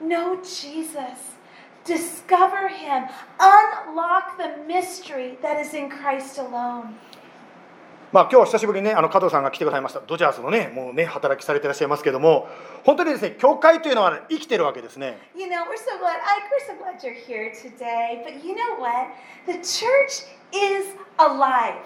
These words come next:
Speaker 2: まあ、加藤さんが経験してらっしゃるかどうかわかりませんが、私自身個人的に経験したんですけども、やっぱり教会というのは生きてるということはですね、次々に顔ぶれが変わっていきます。
Speaker 1: And so what happens is, when you come to church,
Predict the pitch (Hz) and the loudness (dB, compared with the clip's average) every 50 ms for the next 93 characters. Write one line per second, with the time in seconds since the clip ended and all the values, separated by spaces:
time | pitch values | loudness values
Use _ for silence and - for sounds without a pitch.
0 | - - - - - - - - - _ - 196 202 - 294 311 330 - 254 220 | -20 -20 -20 -20 -20 -20 -20 -20 -20 _ 4 4 6 6 6 4 4 4 2 2
1 | 202 208 226 214 226 220 214 233 220 214 214 185 180 180 185 170 170 160 165 170 | 2 0 -2 -2 -2 -2 2 4 4 6 6 4 6 6 8 8 8 8 8 6
2 | 180 170 170 175 160 151 151 139 135 170 226 262 302 277 - 311 302 294 254 285 | 4 2 2 2 4 6 6 6 8 6 6 8 8 4 4 2 -8 -8 -6 -4
3 | 247 220 208 - 202 202 214 220 - 208 202 202 196 - 196 190 202 196 175 - | -4 -4 -4 -2 -2 -2 -2 -2 -4 -4 -4 -6 -4 -4 -4 -2 -2 -2 0 0
4 | 185 170 156 143 - 143 147 156 165 143 - - - 254 269 240 - - 254 302 | 0 0 0 -2 -2 -2 0 2 0 0 -2 2 2 4 4 4 0 4 4 4
5 | 320 - 359 330 339 339 302 220 233 294 - - - 294 247 220 208 196 175 190 | 6 8 6 6 6 6 0 -2 -2 -6 -6 -4 -2 0 0 0 0 -2 -2 -2
6 | 180 180 160 151 143 - 170 160 135 - - - - 226 262 311 330 - - 233 | 0 0 0 0 0 -4 -6 -8 -8 -8 -16 -14 -8 -6 -4 -4 -4 -6 -6 -8
7 | 208 196 180 - - - 202 208 202 208 202 196 180 170 - - 190 190 196 190 | -6 -6 -6 -6 -2 0 2 2 2 0 -2 -2 -2 -4 -2 0 2 2 2 0
8 | 190 185 165 151 156 143 135 131 - - - - - - - 392 381 - - - | -4 -10 -10 -8 -6 -6 -6 -6 -8 -14 -20 -20 -16 -6 -4 -4 -4 -4 -8 -6
9 | 427 392 370 349 - 370 415 480 370 - - - 320 302 302 294 339 359 403 440 | -4 -4 -4 -4 -2 -2 -2 -2 -2 -6 -8 -6 -6 -4 -4 -4 -6 -8 -10 -10
10 | 427 - - - 320 320 311 302 311 - - - - - 311 359 370 349 359 415 | -12 -16 -16 -10 -8 -8 -8 -8 -10 -16 -20 -20 -18 -8 -2 -2 0 0 0 -4
11 | 523 622 622 622 - 523 539 523 440 403 - - 381 - - - - 381 427 480 | -4 -6 -8 -10 -12 -12 -10 -10 -10 -12 -14 -14 -14 -14 -12 -10 -8 -6 -4 -4
12 | 480 - | -6 -8